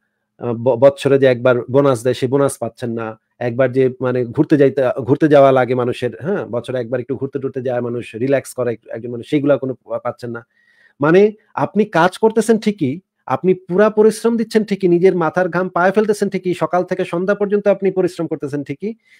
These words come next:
কিন্তু আপনার কোনো ইনকাম নাই। আপনার টাকার জন্য আপনার স্বামীর কাছে হাত পাততে হচ্ছে। স্বামী একটু, উম, ভাব নিয়া বলবে, "এই, এই মাসে এত খরচ হইছে কেন? এই, উম, এই তোর এই মাসে কম খরচ করবি, এটা, এটা, এ, কেনাকাটা কম করবি।"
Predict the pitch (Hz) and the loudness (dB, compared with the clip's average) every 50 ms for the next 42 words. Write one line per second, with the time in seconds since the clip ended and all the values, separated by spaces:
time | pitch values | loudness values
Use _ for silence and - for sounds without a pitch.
0 | _ _ _ - 156 160 - 214 247 240 _ _ _ _ _ _ 113 113 - 131 | _ _ _ -2 -2 -2 0 -2 -6 -6 _ _ _ _ _ _ -10 -8 -6 -8
1 | 135 127 147 151 170 - - 160 151 139 139 120 117 110 101 98 - _ _ _ | -6 -4 -2 -2 -2 0 0 0 0 2 0 -2 -2 -4 -6 -10 -14 _ _ _
2 | - 110 117 - 151 156 - 143 131 120 - 135 135 131 143 143 151 175 196 165 | -10 -10 -4 -4 -4 -2 -2 -2 -4 -2 -2 -4 -2 -2 -2 -2 0 0 -2 -2
3 | - 131 123 - - 131 123 131 127 - 127 - 139 120 - 131 - _ 143 135 | -4 -6 -8 -6 -4 -4 -2 -2 -2 -4 -4 -6 -6 -4 -4 -6 -4 _ -4 -4
4 | - - 117 104 107 - _ - 170 226 220 _ _ _ _ _ _ - - 135 | -4 -6 -8 -8 -8 -10 _ -8 -8 -8 -8 _ _ _ _ _ _ -6 -4 -2
5 | 135 147 143 139 - 151 143 135 127 127 120 117 113 113 107 95 95 98 127 139 | 0 -2 -2 -2 -2 0 0 0 -2 -6 -8 -8 -6 -6 -8 -10 -6 0 0 0
6 | 139 156 156 156 156 147 135 139 139 139 151 151 147 165 196 220 202 147 175 196 | 2 4 2 2 2 4 2 0 0 2 0 0 0 2 0 0 0 0 0 -2
7 | 190 165 180 170 180 170 175 175 175 - 156 123 160 127 151 143 - - _ - | 0 0 0 0 0 2 2 2 2 2 0 -4 -4 -4 -4 -6 -6 -8 _ 2
8 | 185 214 - - _ _ 214 214 214 208 - _ _ - 208 269 202 - _ - | 2 2 2 2 _ _ -2 -2 0 -2 -6 _ _ -2 -2 -2 -2 -4 _ -2
9 | 240 220 - - _ 135 170 175 180 165 - 165 143 - - _ - - - - | -2 -2 -2 -6 _ -4 -2 -2 -2 -2 -2 -2 -4 -4 -8 _ -16 -10 -4 -2
10 | 180 180 160 175 175 165 - 170 156 156 139 - _ _ _ _ - 143 160 156 | -2 0 2 0 0 0 -2 -4 -4 -4 -4 -6 _ _ _ _ -2 2 2 4
11 | 151 156 156 156 151 147 131 113 113 143 135 123 101 117 131 123 - 147 147 151 | 4 4 2 2 0 -2 -4 -6 -6 -6 -6 -6 -6 -10 -10 -6 -6 -4 -4 -2
12 | 143 151 139 147 147 143 147 135 131 131 | -2 -2 -2 -2 -4 -4 -4 -4 -4 -6